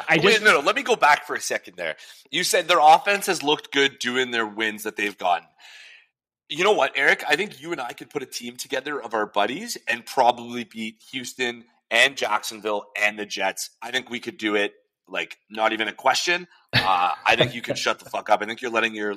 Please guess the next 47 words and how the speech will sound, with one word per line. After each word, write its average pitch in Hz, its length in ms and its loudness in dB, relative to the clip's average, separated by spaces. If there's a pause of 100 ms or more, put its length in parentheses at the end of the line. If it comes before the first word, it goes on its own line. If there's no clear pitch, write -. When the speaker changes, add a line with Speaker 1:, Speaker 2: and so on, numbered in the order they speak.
Speaker 2:
Lamar 104 240 0
Jackson 98 420 -2
hate 95 360 -10 (300)
get 104 160 4
in 98 100 -6
your, 98 100 -10
cloud 104 360 0
your 98 160 -10
judgment. 85 460 -8 (300)
Speaker 1:
Listen, 156 540 2 (260)
I 156 120 4
watched, 160 360 4
I 175 200 4
watched 226 360 4
a 247 40 2
good 202 180 2
chunk 170 260 0
of 175 60 -2
the 156 60 0
game 123 320 -2
'cause 107 100 -8
it 120 60 -6
was 113 120 -8
on 123 300 0 (120)
there. 135 380 6
That 127 260 2
game 131 180 4
was 120 140 6
on 110 180 4
Red 101 200 4
Zone 92 240 -6
'cause - 120 -14
it - 60 -16
was 95 140 -12
so 98 160 -2
close. - 580 -2 (520)
I 143 100 -14
mean, 139 220 -8
I'm 139 160 -8
sorry, 123 460 2
if - 120 -8
you're 175 120 0
struggling 135 600 2
to 127 100 2
beat 123 200 2
the 117 100 2
Lions, 101 760 -4